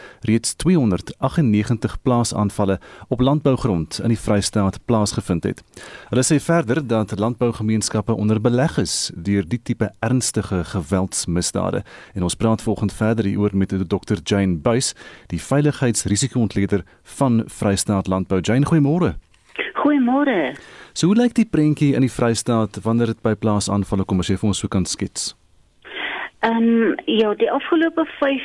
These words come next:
Speaker 2: finansiële jare het ons, eh, tweehonderdaggennegentig plaasaanvalle gehad wat sewendertig plaasmoorde insluit. Eh, in terme van die tipe, eh, eh,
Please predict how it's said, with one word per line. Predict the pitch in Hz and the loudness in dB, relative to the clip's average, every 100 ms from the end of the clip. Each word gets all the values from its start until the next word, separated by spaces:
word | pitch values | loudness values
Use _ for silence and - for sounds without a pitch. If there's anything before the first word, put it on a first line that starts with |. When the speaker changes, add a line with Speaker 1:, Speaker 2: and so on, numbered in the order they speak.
| - | -2
Speaker 2:
finansiële | 262 233 226 - 196 180 196 | 2 2 2 2 2 2 2
jare | 180 160 165 175 170 - - - - - | 2 2 0 -2 -4 -12 -18 -18 -8 -2
het | 180 180 | -2 2
ons, | 190 185 - - | 0 0 -4 0
eh, | 175 175 | 0 0
tweehonderdaggennegentig | 202 202 202 190 185 175 190 185 185 180 | 0 2 2 0 -2 -2 2 2 2 -4
plaasaanvalle | - 185 185 175 185 - 180 | 0 0 0 -2 -2 0 -2
gehad | 175 175 170 | 0 -2 -2
wat | 175 - - | -6 -6 0
sewendertig | 202 190 185 160 151 160 175 - | 0 2 0 0 -2 -4 -8 -6
plaasmoorde | 165 165 165 156 143 151 156 147 | -2 0 0 -2 2 0 0 0
insluit. | 151 - 147 170 254 - _ _ _ - _ | -2 -2 -2 -2 -4 -10 _ _ _ -20 _
Eh, | - 170 165 - | -2 0 0 0
in | 170 | -2
terme | 185 214 226 226 | 0 0 0 -4
van | - 196 196 175 | 2 2 4 2
die | 180 175 | 2 0
tipe, | - 208 208 | -2 -2 2
eh, | 202 190 - 165 160 156 156 | 2 2 2 0 2 2 0
eh, | 165 - _ - - 165 | -4 -12 _ -4 0 0